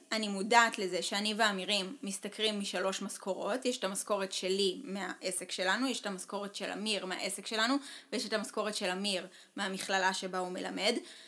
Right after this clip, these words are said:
אני לא מתכוונת להתנצל על זה שאנחנו מרוויחים כסף, זה משהו שעבדנו בשבילו מאוד מאוד קשה. לא סתם היינו שנינו סטודנטים מצטיינים, אה, דרך זה שאמיר היה סטודנט מצטיין, הוא הגיע ללהיות מרצה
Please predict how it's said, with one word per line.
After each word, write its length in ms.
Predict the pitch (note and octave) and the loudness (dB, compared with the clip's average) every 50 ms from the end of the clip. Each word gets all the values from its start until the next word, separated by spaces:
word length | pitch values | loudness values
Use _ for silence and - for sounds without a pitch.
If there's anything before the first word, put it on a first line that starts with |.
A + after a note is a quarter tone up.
| - - _ - | -20 -20 _ 0
אני 120 | A#3 A3+ A3 | 0 4 6
לא 140 | B3 D4+ | 6 4
מתכוונת 380 | - - - D4+ C#4+ C#4+ C#4+ C4+ | 4 4 6 6 8 8 8 6
להתנצל 800 | C#4+ B3 B3 - G#3 - - - - - A#3 A#3 G#3+ G3 F3+ - - | 6 4 2 2 -2 -2 0 0 4 8 8 8 8 8 4 0 -2
על 180 | - F#3 F#3+ F#3+ | 0 0 0 0
זה 200 | E3+ F#3+ G#3 G3+ | 2 0 0 0
שאנחנו 680 | - - G#3+ G3+ F#3+ F#3 F#3 - G3+ G3 F#3+ F#3 F3+ - | 2 2 0 0 0 -2 -4 -4 -4 -2 -2 -4 -4 -4
מרוויחים 500 | G3 F#3 F#3 F#3 F#3+ F#3+ - G#3 G3+ G3 | -4 -4 -4 -4 -6 -4 -2 -4 -4 -4
כסף, 340 | - G3+ F#3+ - A3 C4 B3+ | -4 -4 -2 0 0 0 0
זה 120 | A3 G3 | -2 -2
משהו 220 | G3 G3 G3 - A3 | -2 -2 -2 -2 -2
שעבדנו 560 | - A#3 F#3 F#3 F#3 G3 G#3 A3 A3+ B3+ G3 | -2 -2 -2 -2 2 2 4 6 6 4 4
בשבילו 480 | F3 F#3 - G3 F3+ F#3 F3 E3+ E3+ E3+ - - - - _ - | 2 -2 -6 -4 -4 -2 -2 -2 -4 -6 -10 -18 -20 -16 _ 0
מאוד 480 | G#3 A#3+ B3 C4+ C4+ B3 A3+ G#3+ F#3+ F#3 | 4 6 6 8 8 8 6 6 4 0
מאוד 260 | F3+ F3 F3 E3+ E3+ | -4 -4 -4 -6 -6
קשה. 400 | - - F3+ - - G#3 A3+ B3 B3+ - - - - - - | -8 -10 -8 -2 2 4 4 4 2 -2 -10 -20 -18 -4 2
לא 160 | G3+ A3+ A3+ | 4 4 4
סתם 480 | A3 - - A#3+ A3 G#3+ G#3 G#3+ G#3 G3+ - - - - - - - _ _ _ _ | 4 2 4 6 6 6 6 4 0 -4 -6 -12 -18 -20 -20 -20 -20 _ _ _ _
היינו 320 | - G#3+ G#3+ G#3+ G#3+ G#3+ | 0 0 0 0 0 0
שנינו 360 | G#3 - B3+ B3 A#3+ A#3+ B3 A#3+ | 2 4 6 6 6 6 6 4
סטודנטים 540 | - - A#3 A#3 A3 A3 A3 - B3+ A#3+ | 2 2 4 4 4 4 6 4 4 4
מצטיינים, 840 | B3 G3 - - - G#3 F#3+ F#3+ F#3 G#3+ A#3+ B3 B3 B3 B3+ B3 B3+ - - - - - | 4 2 0 -2 -2 -2 -2 0 4 6 8 8 8 8 6 4 2 -2 -12 -16 -6 -2
אה, 40 | F#3+ F#3+ F#3+ F#3+ F#3+ F#3+ - - - | 0 2 2 2 2 0 -2 -4 -6
דרך 400 | G3+ G3+ G#3+ G#3+ G#3+ G#3 G3+ - | 0 6 6 6 6 6 2 -2
זה 140 | G#3 G#3+ G3+ | -2 -2 0
שאמיר 480 | - G#3+ G#3 G3+ G3 G3+ G3+ G3+ F#3+ - | 2 2 2 2 2 0 0 0 0 0
היה 200 | - G#3 G3 G3 | 2 4 4 2
סטודנט 400 | G3 - - G#3+ G3+ F#3+ G3 - | 2 0 0 2 2 2 2 -2
מצטיין, 480 | G3+ G3+ G3 - - F#3+ F#3+ F#3+ F#3+ F#3+ | -4 -4 -4 0 2 2 2 2 0 -2
הוא 60 | F3+ | -2
הגיע 340 | F3+ F3 E3 F#3+ G3 F#3+ F#3 | -4 -2 0 2 2 4 4
ללהיות 440 | F#3 F#3 F3+ F#3 F#3+ F#3+ F#3+ F#3+ | 2 2 2 2 0 0 -2 -2
מרצה 400 | G3 F3+ E3 F#3 - - A3 G#3 | -6 -6 -6 -4 0 2 2 2